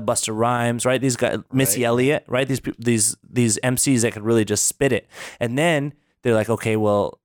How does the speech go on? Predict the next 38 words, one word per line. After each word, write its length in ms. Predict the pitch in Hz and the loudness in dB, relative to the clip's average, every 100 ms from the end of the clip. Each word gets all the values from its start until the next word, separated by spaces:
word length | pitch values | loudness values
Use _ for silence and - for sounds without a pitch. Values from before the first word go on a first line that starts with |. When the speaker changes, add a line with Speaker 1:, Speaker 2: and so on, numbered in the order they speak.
| - | -8
Speaker 1:
those 260 | 101 110 | -2 0
songs 300 | - 110 104 | 0 -2 -2
are 100 | 95 | 0
old, 380 | 53 87 92 110 _ _ | 0 0 -2 -6 _ _
so 160 | - | -4
now 220 | 104 98 98 | 0 0 -2
we 80 | |
have 120 | 98 - | -4 -10
to 80 | 95 | -10
push 240 | 98 - | -8 -6
faster." 560 | - 113 113 - 98 - - - | -4 -4 -4 -8 -10 -18 -20 -8
Speaker 2:
Uh. 360 | 135 160 190 226 | -6 -6 -10 -16
Speaker 1:
Then 600 | 240 110 127 170 131 143 160 _ _ - | -16 -4 0 0 0 -2 -6 _ _ -6
you 120 | 113 | -2
get 180 | 113 107 | 0 0
into, 220 | 104 110 | 0 0
like, 180 | 95 - | 0 -2
the 80 | |
one 200 | 98 98 | -2 0
sixty 400 | 95 135 - - | 0 0 -2 -4
B 160 | 110 107 | -4 -4
P 160 | - 107 | -4 -4
M, 160 | 98 | -2
the 80 | 95 | -4
one 240 | 92 95 | -4 -6
ninety 300 | 95 107 104 | -4 -2 -4
B 120 | 95 92 | -6 -12
P 220 | - 92 | -12 -8
M. 240 | 90 87 - - _ | -8 -10 -16 -20 _
That's 280 | 104 104 104 | -4 -4 -2
where 120 | 110 | -2
mumble 240 | 98 98 95 | 0 0 0
rap 220 | 92 - | 0 -4
comes, 380 | - - - - _ | -12 -10 -10 -12 _
because 240 | - 104 | -4 -4
mumble 240 | 110 135 147 | -2 0 2
rap 320 | 135 117 - | 2 0 -6
is 380 | - 107 101 - | 0 0 2 -2